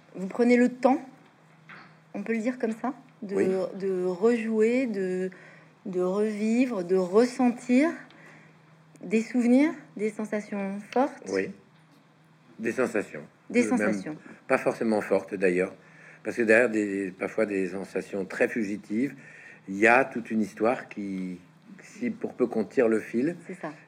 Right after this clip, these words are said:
Speaker 2: et qu'on mette les mots, et les mots qui conviennent, qui me semblent convenir, il y a toute une histoire qui se,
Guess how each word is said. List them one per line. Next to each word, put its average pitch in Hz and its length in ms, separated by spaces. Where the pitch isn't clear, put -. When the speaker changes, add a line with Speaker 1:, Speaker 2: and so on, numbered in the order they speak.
Speaker 2:
et 104 140
qu'on 101 640
mette 107 320
les 107 160
mots, 123 360
et 95 80
les 95 200
mots 104 560
qui 92 260
conviennent, 107 460
qui 95 140
me 90 380
semblent 101 300
convenir, 107 500
il 98 140
y 101 80
a 120 240
toute 110 260
une 113 120
histoire 110 460
qui - 120
se, 90 520